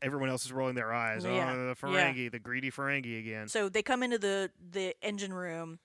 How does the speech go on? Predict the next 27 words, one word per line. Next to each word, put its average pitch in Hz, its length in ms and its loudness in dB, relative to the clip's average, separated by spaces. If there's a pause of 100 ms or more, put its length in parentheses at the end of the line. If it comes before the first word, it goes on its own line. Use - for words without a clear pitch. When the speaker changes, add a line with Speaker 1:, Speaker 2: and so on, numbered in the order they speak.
(120)
Speaker 2:
and 180 280 -2
they 170 120 2
go 208 280 2
to 214 180 -6
what 190 180 -4
looks 196 240 -4
like 190 140 -2
a, 156 100 -4 (140)
basically 202 360 -8
like 196 200 -6
a 160 40 -4
squat 165 520 -2 (100)
water 151 340 -2
heater. 339 460 0 (480)
They 208 140 2
give 220 240 -2
you 202 340 0
the 180 380 -6 (360)
impression 165 640 -4 (140)
you 180 220 -4
understand 156 800 -4
that 147 260 -2 (120)
this, 165 200 -2 (300)
this 202 260 6
is 175 120 -6
what 175 200 -2 (120)
sent - 320 -2